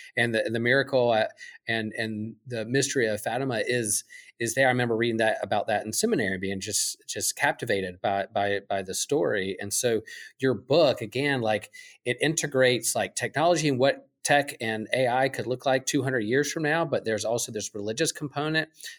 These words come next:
that's still there to talk about how the church will react, how other religions react, how their political, uh, entities would react. And as you said, like, there's a reaction. You do a good job. Like, there's this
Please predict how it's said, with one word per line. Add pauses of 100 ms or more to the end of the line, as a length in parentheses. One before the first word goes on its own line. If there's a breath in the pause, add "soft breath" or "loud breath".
that's
still
there
to
talk
about
how
the
church
will
react,
how
other
religions
react,
how
their
political, (380 loud breath)
uh,
entities
would
react.
And
as
you
said,
like, (300 loud breath)
there's
a
reaction.
You
do
a
good
job.
Like,
there's (100)
this